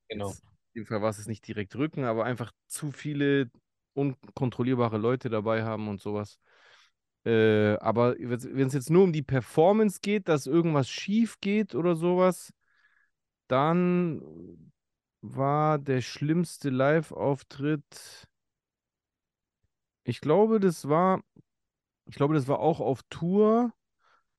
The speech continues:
Speaker 2: mit Sharp Life damals. Da waren wir auf Royal Bunker Tour und da waren wir in Wien.
Speaker 1: Im Flex.
Speaker 2: Oh.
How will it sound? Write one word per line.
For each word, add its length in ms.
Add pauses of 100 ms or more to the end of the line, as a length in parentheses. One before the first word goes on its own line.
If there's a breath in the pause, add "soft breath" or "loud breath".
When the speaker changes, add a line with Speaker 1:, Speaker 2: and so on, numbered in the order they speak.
(200)
Speaker 2:
mit 380
Sharp 340
Life 260
damals. 800
Da 200
waren 280
wir 380
auf 240
Royal 220
Bunker 400
Tour 260
und 100
da 100
waren 200
wir 100
in 280
Wien. 500 (800 soft breath)
Speaker 1:
Im 100
Flex. 280
Speaker 2:
Oh. 140